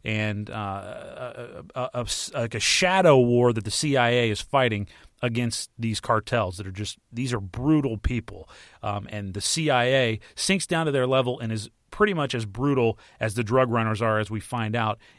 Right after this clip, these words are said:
in this film. Emily Blunt plays, like, this starry-eyed, um,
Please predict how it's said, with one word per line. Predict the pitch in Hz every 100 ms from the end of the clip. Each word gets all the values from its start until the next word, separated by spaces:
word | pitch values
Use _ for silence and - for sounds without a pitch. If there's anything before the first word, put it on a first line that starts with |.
| -
in | 117 110 107
this | 104 104
film. | - 117 95 107
Emily | 165 208 147
Blunt | 117 147 156
plays, | - 151 131
like, | 131 117
this | 107
starry-eyed, | - - - 143 151 151 131 120 127 123 120 110 - - - -
um, | 113 107